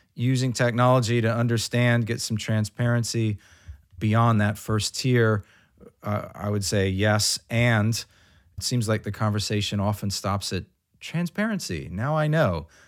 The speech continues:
Well, there's knowing and then there's doing. And the very same people that want to know in our world are always telling us, "I don't have any more time to do. And if I go do this, I now can't do that, which I was doing. That was super important."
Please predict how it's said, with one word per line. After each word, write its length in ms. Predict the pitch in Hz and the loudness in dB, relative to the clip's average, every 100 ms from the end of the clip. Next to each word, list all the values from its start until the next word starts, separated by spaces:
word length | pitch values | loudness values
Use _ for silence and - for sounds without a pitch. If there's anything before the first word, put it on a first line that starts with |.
| _ | _
Well, 360 | 120 147 143 143 | 6 8 8 8
there's 260 | 143 131 | 4 2
knowing 460 | 147 165 175 170 175 | 6 6 8 6 2
and 140 | 143 | 0
then 100 | 139 | 2
there's 180 | 135 120 | 2 0
doing. 520 | 98 120 117 80 76 - _ _ - | 0 2 2 0 -4 -14 _ _ -4
And 120 | 113 | 0
the 80 | 117 | 4
very 200 | 151 156 | 4 4
same 240 | 147 127 | 2 0
people 320 | 143 135 131 | 0 0 2
that 100 | 117 | 2
want 220 | 117 117 107 | 4 2 2
to 80 | |
know 500 | 110 131 113 98 98 - _ _ _ _ | 2 4 4 4 0 -6 _ _ _ _
in 160 | 113 104 | -2 2
our 380 | 135 135 127 - | 6 6 4 -2
world 400 | 98 95 95 98 | -2 0 0 0
are 100 | 101 | 2
always 220 | 139 135 | 4 2
telling 220 | - 123 | 2 2
us, 160 | 110 107 | 2 0
"I 80 | 113 | -2
don't 80 | 110 | -2
have 180 | 110 113 | -2 0
any 140 | 120 | 0
more 180 | 113 113 | 0 -2
time 300 | 107 104 104 | -2 -2 -2
to 60 | 98 | -2
do. 380 | 131 120 - 98 - - 110 | 0 0 -2 -8 -20 -10 -2
And 100 | 110 | 2
if 60 | |
I 100 | 127 | 4
go 180 | 131 143 | 6 4
do 220 | 131 156 | 6 6
this, 340 | 151 156 135 120 | 8 8 6 2
I 80 | |
now 240 | 120 123 120 | 2 2 0
can't 380 | - 156 143 127 | -2 -4 -2 0
do 140 | 120 | 2
that, 240 | 131 135 | 4 4
which 200 | 95 104 107 | 2 -2 -2
I 80 | |
was 260 | 101 123 120 | 0 0 -2
doing. 280 | 107 98 95 | -2 -2 -2
That 100 | 90 | -4
was 100 | 92 | -8
super 300 | - 87 92 | -10 -10 -10
important." 480 | 87 101 92 - | -10 -10 -12 -12